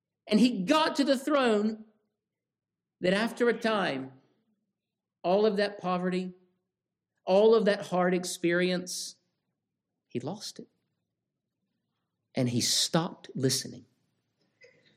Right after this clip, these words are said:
Which says what about wealth and power? Have y'all gotten in your cars in the past few days and ice,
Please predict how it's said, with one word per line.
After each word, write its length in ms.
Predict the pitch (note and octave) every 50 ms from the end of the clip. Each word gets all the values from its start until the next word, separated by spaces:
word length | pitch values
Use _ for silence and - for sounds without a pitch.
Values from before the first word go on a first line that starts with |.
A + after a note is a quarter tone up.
| _ _ _ _ -
Which 380 | - D3 A3 C#4+ D4 - - -
says 400 | - - A3+ G#3 G3 F3 D3+ E3
what 300 | E3 F#3 G3 F#3+ E3+ D3
about 300 | C3+ C3 C#3 C#3 - C3+
wealth 300 | C3 B2+ B2+ - - B2+
and 120 | A2+ G#2
power? 280 | - A2 F#2+ F#2+ - - - - - _ _ _ - - _ _ _ _ _ _ _ _ _ _ _ _ _ _ _ _ _ _ _ _ _ _ _ _ _ _ _ _ _ _ _ _ _ _ _ _ _ _ _ _ _ _ _ _ _ _ - - - - - - _ _ _ _ _ _ - - - - _ _ _ _ _ _ _ _ _ _ _ _ - _ - - - _ _ _ _ _ _ - - - - - - _ - - - - - - - - - - - _ - _
Have 140 | - A#2+ B2
y'all 360 | C3 C3 B2 B2 - - - _ -
gotten 160 | B2+ C3+ C#3
in 80 | A#2 A#2
your 100 | A2+ A2
cars 400 | - - B2 A#2+ A#2+ A2 - -
in 60 | G#2+
the 60 | G#2
past 240 | - A#2+ G#2 - -
few 120 | B2 A#2+
days 320 | A#2 A2 A2 A2 A2 G#2+ -
and 160 | G#2 - - - _ _ _ _ - - - - - - - - - - - - - - - - - - - - - - - - - - - - - - - - - - - - - - - - -
ice, 560 | - D3 D3 D3+ D#3+ D3+ - - - - -